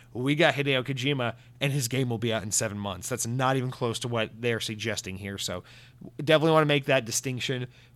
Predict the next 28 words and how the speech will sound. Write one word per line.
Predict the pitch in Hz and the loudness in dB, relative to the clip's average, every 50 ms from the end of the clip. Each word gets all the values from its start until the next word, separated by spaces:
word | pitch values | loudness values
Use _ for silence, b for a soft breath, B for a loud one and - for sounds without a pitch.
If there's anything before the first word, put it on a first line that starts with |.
| - | -2
But | - 135 123 123 123 120 - | 2 2 4 4 2 0 2
obviously, | - 135 139 139 127 135 127 - 131 131 | 4 6 6 6 6 4 2 2 0 0
this | 120 120 - | 0 0 0
is | 127 120 - - - - | 0 -2 -4 -6 -10 -4
very | 131 131 143 143 143 143 | 0 4 4 6 4 4
exciting | 135 - - 139 123 127 123 | 2 0 0 0 0 0 -2
news | 120 123 120 - | -4 -4 -2 0
just | - - 247 - | 0 0 4 4
to | 294 | 6
have | 226 226 185 | 6 6 4
it | 175 135 | 2 -2
confirmed. | 156 135 - 123 123 123 127 127 127 B B B B B B B - | -4 -4 -2 0 0 0 0 -2 -4 B B B B B B B -6
Also, | - - 196 208 - 240 | 2 4 6 6 6 6
just | 214 196 - | 4 4 6
'cause | - 196 156 139 | 6 4 6 6
this | 180 180 - | 6 6 8
is | 226 214 170 | 6 6 4
one | 147 127 127 143 147 156 160 151 143 | 2 0 2 4 4 4 4 4 4
less | 135 127 131 - - | 4 4 4 6 4
story | - - - 123 120 127 131 127 | 4 4 2 2 2 2 0 0
we're | 117 120 | 0 0
gonna | 127 123 123 | 0 0 0
have | 120 120 | 0 -2
to | 123 | -2
read | 113 113 113 110 | -2 0 -2 -2
on | 120 113 | -2 -2
the | 104 | -2
podcast, | - - 110 117 110 - 127 123 123 - - | -2 -2 -2 -2 0 0 0 2 2 0 -4